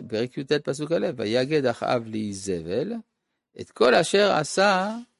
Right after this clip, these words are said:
אליהו, ואת כל אשר הרג, את כל הנביאים בחרב." אז הוא אומר, טוב, הוא רוצה שגם אשתו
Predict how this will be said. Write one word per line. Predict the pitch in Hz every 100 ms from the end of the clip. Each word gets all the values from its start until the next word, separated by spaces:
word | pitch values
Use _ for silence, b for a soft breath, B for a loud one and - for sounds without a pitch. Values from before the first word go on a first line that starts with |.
| -
אליהו, | 135 143 151 180 147 - _ _ _ _ _ _ _ _ _
ואת | - 110 120
כל | - 190 214
אשר | 170 - 170
הרג, | 151 143 180 175 170 190 196 _ _ _ _ _ 113
את | -
כל | 196 208
הנביאים | 175 156 143 170 180
בחרב." | 143 131 - 113 123 139 113 90 101 _ _ _ _ _ _ _ _
אז | 92 127
הוא | 151
אומר, | 143 180 175
טוב, | - 240 262 120 104 104
הוא | 98 95
רוצה | 101 - 156 156
שגם | 113 120 127
אשתו | 139 - 214 226 175